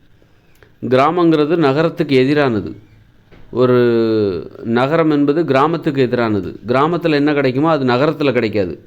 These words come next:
நகரத்துல கிடைக்கிறது கிராமத்துல கிடைக்காது. ஆஹ், ஒரு கிராமத்துல என்ன கிடைக்கும்? அமைதி கிடைக்கும்,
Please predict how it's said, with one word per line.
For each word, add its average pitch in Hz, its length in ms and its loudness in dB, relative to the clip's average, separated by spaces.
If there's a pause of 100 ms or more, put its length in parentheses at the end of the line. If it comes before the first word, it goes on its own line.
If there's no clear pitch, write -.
(440)
நகரத்துல 165 520 2
கிடைக்கிறது 147 540 0
கிராமத்துல 139 420 0
கிடைக்காது. 101 460 -4 (840)
ஆஹ், 117 400 4
ஒரு 123 160 2
கிராமத்துல 156 480 0
என்ன 147 180 2
கிடைக்கும்? 139 320 0
அமைதி 143 380 0
கிடைக்கும், 113 500 -2